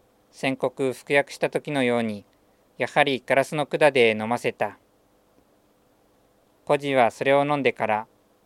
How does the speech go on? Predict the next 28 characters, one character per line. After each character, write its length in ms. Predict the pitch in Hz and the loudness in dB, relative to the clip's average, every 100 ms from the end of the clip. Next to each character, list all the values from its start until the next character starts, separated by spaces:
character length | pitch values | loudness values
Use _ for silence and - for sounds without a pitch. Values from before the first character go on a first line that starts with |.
| _ _ _ _ _ _ _ _ _ _ | _ _ _ _ _ _ _ _ _ _
「今、 540 | 160 165 160 147 131 123 _ _ _ - | -10 -8 -2 -2 -2 -4 _ _ _ -2
誰 260 | 170 185 | 0 0
が 200 | 190 151 | -2 -4
来 140 | - _ | -4 _
て 420 | - 131 123 - - | -2 2 2 2 -4
お 140 | 139 | -4
い 80 | 147 | -2
で 140 | 160 | -2
る 100 | 165 | -2
の 200 | 175 175 | -2 -4
ぞ 280 | 147 139 127 | -2 0 0
い？」 180 | 120 107 _ _ _ _ _ _ _ _ _ _ _ - | -2 -6 _ _ _ _ _ _ _ _ _ _ _ -4
と 140 | 143 | -4
聞 200 | - 127 | -4 -14
い 40 | |
た。 280 | 113 117 107 _ _ _ _ _ _ _ _ _ _ | -8 -4 -4 _ _ _ _ _ _ _ _ _ _
舞 160 | 147 143 | -6 -4
君 280 | - 135 117 | -4 -6 -2
は 200 | 110 107 _ _ _ _ | -4 -4 _ _ _ _
沈 180 | - 139 | -14 -6
頭 140 | 147 | -6
に 120 | 143 | -4
固 220 | 131 131 143 | -6 -4 -2
ま 100 | 147 | -2
っ 60 | |
て 120 | - 131 | -4 -8
い 80 | |
た 320 | - - 107 | -8 -6 -6